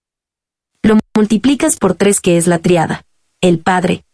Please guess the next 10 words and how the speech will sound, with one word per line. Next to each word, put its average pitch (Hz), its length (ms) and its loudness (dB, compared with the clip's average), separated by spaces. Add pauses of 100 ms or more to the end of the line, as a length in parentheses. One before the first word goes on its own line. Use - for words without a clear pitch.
(180)
el 180 160 2
Hijo 233 400 0 (180)
y 202 120 4
el 180 100 0
Espíritu 214 520 0
Santo. - 420 -4 (920)
Tres 240 400 0
te 196 140 0
dará 180 260 0
veintiuno. 175 640 0